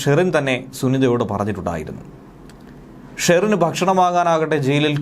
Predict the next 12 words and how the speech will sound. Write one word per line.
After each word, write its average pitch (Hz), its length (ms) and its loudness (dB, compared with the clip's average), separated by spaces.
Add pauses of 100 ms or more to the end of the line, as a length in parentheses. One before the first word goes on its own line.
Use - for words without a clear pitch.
ക്യൂ 175 140 4 (100)
ഒന്നും 165 200 -4
തന്നെ 147 200 -2
നിൽക്കേണ്ട 127 300 0 (100)
ആവശ്യമില്ല. 107 460 -4 (540)
മൂന്ന് 170 320 2
നേരവും 104 360 0 (240)
ഷെറിന് 131 320 2
ഇഷ്ടപ്പെടുന്ന 139 500 -2
ഭക്ഷണം 92 320 -6 (400)
ജയിൽ 143 220 2 (120)
ജീവനക്കാർ 156 540 2